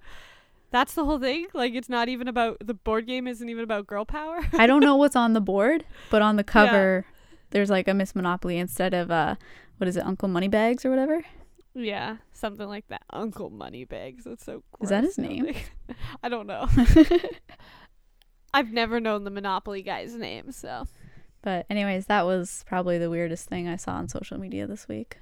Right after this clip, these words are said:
Speaker 1: That's strange. Yeah, I'm not really on social a lot lately. Especially Twitter. I used to be on Twitter so much more. I've just kind of not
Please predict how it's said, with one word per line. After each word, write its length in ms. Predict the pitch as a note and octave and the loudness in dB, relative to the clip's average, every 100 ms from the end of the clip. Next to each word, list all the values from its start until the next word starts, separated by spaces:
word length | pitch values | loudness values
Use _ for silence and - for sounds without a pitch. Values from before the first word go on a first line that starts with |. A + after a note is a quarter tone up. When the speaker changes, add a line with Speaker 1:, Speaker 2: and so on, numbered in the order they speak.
| - | -8
Speaker 1:
That's 240 | A#4 B4+ | -6 -6
strange. 760 | - - F#3+ F3+ G#3+ C4 D4+ - - | -8 -4 -4 -4 -6 -6 -8 -12 -4
Yeah, 160 | D4+ C#4+ | 2 4
I'm 140 | C4+ | 6
not 160 | E4 G#4 | 6 6
really 280 | C#5+ C5+ - | 4 4 2
on 260 | G3 G#3+ | -4 -4
social 560 | C#4+ - A3 - - A#2 | -6 -8 -8 -8 -6 -4
a 20 | |
lot 260 | - A2 - | -4 -4 -4
lately. 480 | - - B2+ A#3+ - - - - - | -10 -10 -10 -10 -12 -20 -20 -20 -2
Especially 460 | C4+ - F4 - B4+ | 2 8 8 8 2
Twitter. 300 | - C#4+ A3+ | 4 4 4
I 60 | |
used 220 | F#3 B3+ - | 2 0 0
to 60 | |
be 100 | E4 | 2
on 100 | F4+ | 2
Twitter 280 | D#4+ C#4+ C4+ | 2 -2 -2
so 220 | - A#3 | -2 -4
much 220 | A3+ A#3 A#3 | -4 -4 -2
more. 180 | A3+ | -2
I've 140 | G3 G3 | -2 -4
just 160 | A#3+ | -8
kind 200 | - D4+ | -4 -2
of 120 | D4 A#3+ | -2 -4
not 400 | G#3 F#3 G#3 | -4 -4 -4